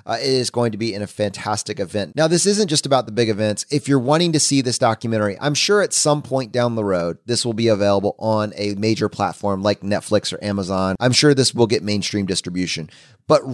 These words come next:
I'm telling you, if at all possible, you want to watch this with your community, you will want to go to the theaters to see this. It will take a great movie and turn it into a great experience. It's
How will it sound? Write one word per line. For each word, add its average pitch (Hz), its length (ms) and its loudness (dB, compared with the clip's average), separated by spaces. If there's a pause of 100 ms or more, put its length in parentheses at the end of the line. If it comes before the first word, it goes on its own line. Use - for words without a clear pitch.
(240)
I'm 131 160 2
telling 127 540 2
you, 73 200 -10 (600)
if 165 220 4
at 175 80 4
all 147 260 4
possible, 92 640 -2
you 101 240 -2
want 110 300 2
to 123 100 0
watch 104 340 4
this 95 180 0
with 95 160 -4
your 90 120 -8
community, 90 400 -2
you 101 260 4
will 120 420 6
want 107 220 0
to - 80 -4
go 101 140 4
to 95 80 0
the 90 100 -6
theaters 90 440 -2
to 85 100 -8
see 98 200 0
this. 90 280 -2 (320)
It 131 180 0
will 131 160 4
take 120 440 4 (360)
a 113 80 -2
great 117 520 0
movie 98 520 2 (180)
and 104 100 -4
turn 110 220 0
it 104 80 0
into 95 180 -4
a 92 60 0
great 87 240 -2
experience. 50 640 -6
It's - 300 0